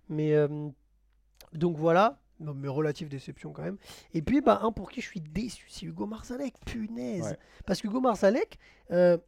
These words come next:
Speaker 1: j'ai trouvé qu'il allait vite, il allait vite, il allait vite sur la piste, il était bien, et
Speaker 2: Pour quelqu'un qui revient de blessure,
Speaker 1: C'est
Speaker 2: euh,
Speaker 1: ça, en
Speaker 2: excuse-moi,
Speaker 1: fait.
Speaker 2: mais un
Speaker 1: Et, et
Speaker 2: retour
Speaker 1: puis,
Speaker 2: à
Speaker 1: et
Speaker 2: Lyon,
Speaker 1: puis il a
Speaker 2: hein.
Speaker 1: pas fait un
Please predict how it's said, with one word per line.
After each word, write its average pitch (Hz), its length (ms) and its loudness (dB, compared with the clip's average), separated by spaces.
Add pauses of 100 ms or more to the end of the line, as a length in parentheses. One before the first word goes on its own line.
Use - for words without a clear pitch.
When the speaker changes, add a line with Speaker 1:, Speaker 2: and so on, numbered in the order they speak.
(120)
Speaker 1:
j'ai - 140 -4
trouvé 214 200 -6
qu'il - 220 -14
allait 139 260 -16
vite, - 300 -20
il 202 120 -10
allait 233 200 -4
vite, 247 360 -2 (240)
il 185 80 2
allait 214 160 8
vite 226 160 -6
sur 240 140 -6
la 240 140 2
piste, 247 420 -2 (220)
il 165 100 -8
était 202 160 -6
bien, 233 460 0 (440)
et 165 520 6 (420)
Speaker 2:
Pour 131 180 -2
quelqu'un 139 340 2
qui 147 120 0
revient 113 240 4
de 110 80 -8
blessure, 120 320 -4 (220)
Speaker 1:
C'est 135 40 6
Speaker 2:
euh, 120 140 6 (140)
Speaker 1:
ça, 226 100 2
en 208 60 2
Speaker 2:
excuse-moi, 170 360 2
Speaker 1:
fait. 170 60 -8
Speaker 2:
mais 120 220 -2
un 110 80 0
Speaker 1:
Et, 107 40 2
et - 40 4
Speaker 2:
retour 120 260 4
Speaker 1:
puis, 131 120 6
Speaker 2:
à 123 100 6
Speaker 1:
et - 80 4
Speaker 2:
Lyon, 170 100 0
Speaker 1:
puis 220 100 -2
il 233 80 2
a 220 40 6
Speaker 2:
hein. - 20 4
Speaker 1:
pas 240 160 -4
fait 262 120 -8
un 247 140 -4